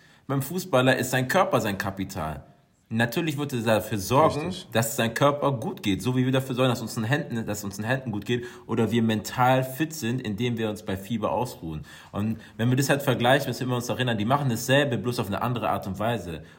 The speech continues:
Speaker 1: Und wir können doch nicht
Speaker 2: Richtig.
Speaker 1: erwarten, dass wir etwas, was wir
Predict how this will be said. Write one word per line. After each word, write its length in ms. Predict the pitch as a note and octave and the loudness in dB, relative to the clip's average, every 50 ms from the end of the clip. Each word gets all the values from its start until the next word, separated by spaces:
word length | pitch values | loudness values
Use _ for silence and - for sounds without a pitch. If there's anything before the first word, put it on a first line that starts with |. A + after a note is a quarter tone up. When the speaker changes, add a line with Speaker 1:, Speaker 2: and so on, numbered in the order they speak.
| - - | -14 -6
Speaker 1:
Und 100 | F2 F#2+ | -4 -2
wir 120 | G#2 A2 G#2+ | -2 -2 -2
können 180 | - C#3+ C3+ | -2 -2 -2
doch 100 | B2 A#2 | -2 -2
nicht 200 | A2+ A2+ G#2 G2+ A2+ | -2 -4 -4 -4 -4
Speaker 2:
Richtig. 180 | F#2+ F#2 E2+ | -6 -2 2
Speaker 1:
erwarten, 460 | G#2 A2+ B2 C3 - - A#2 A#2+ C#3 D#3 - - - - - _ - | 2 4 4 4 0 -4 -8 -8 -8 -10 -12 -16 -20 -20 -14 _ -4
dass 220 | G#2+ G#2 G2 G2 | -4 -4 -2 -2
wir 200 | A#2 C3 C#3+ - | 0 0 2 2
etwas, 360 | - C3+ C3+ - C3 A2+ - | 0 -2 -2 -2 -4 -2 -2
was 200 | A2 G#2 F#2+ - | -4 -6 -6 -4
wir 220 | G2+ G2+ F#2+ F#2 | -2 -2 -2 -2